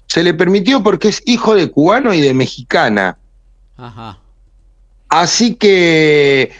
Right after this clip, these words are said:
Speaker 1: eh, vino por ese título, fallo unánime, noventa, eh, perdón, cien noventa, coincidieron los tres jueces. Así que volvemos a,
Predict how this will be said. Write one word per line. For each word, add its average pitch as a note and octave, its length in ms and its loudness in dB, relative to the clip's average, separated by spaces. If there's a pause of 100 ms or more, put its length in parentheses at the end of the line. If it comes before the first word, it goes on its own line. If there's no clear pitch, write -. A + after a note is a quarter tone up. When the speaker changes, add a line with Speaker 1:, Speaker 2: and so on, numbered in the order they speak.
(240)
Speaker 1:
eh, C3+ 400 2
vino F3+ 340 0
por F3+ 160 2
ese F#3+ 220 0
título, G#3 680 0 (280)
fallo A#3 440 -2
unánime, E3 720 2
noventa, F3 960 0
eh, B2+ 460 0
perdón, D3 280 0
cien A#3+ 360 0
noventa, D#3 640 0 (280)
coincidieron D#3+ 580 0
los C#3 160 -2
tres F3+ 180 0
jueces. B2 400 -2
Así C3+ 200 -4
que F3 120 2
volvemos D3+ 520 0
a, A2+ 260 0